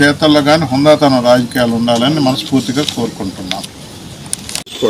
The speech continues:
మీరు వచ్చారు, ఆ పార్టీలో వెళ్ళారు, ఆ పార్టీలో ఏమైనా విలువైన పనులు ఉంటే ఆ వా-, ఆ పార్టీలో విషయాలు చెప్పుకోండి. విమర్శలు కరెక్ట్ కాదు కదా,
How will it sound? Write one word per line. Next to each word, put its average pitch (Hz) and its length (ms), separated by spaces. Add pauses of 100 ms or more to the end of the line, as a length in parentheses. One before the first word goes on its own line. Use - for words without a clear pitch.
(720)
మీరు 110 160
వచ్చారు, 214 340
ఆ 202 100
పార్టీలో 190 500
వెళ్ళారు, 175 560
ఆ 165 120
పార్టీలో 208 480
ఏమైనా 196 240
విలువైన 185 380
పనులు 175 340
ఉంటే 175 220
ఆ 190 140
వా-, 170 260
ఆ 156 40
పార్టీలో 180 460
విషయాలు 170 340 (100)
చెప్పుకోండి. 160 460 (580)
విమర్శలు 202 460
కరెక్ట్ 170 320
కాదు 147 520
కదా, 139 140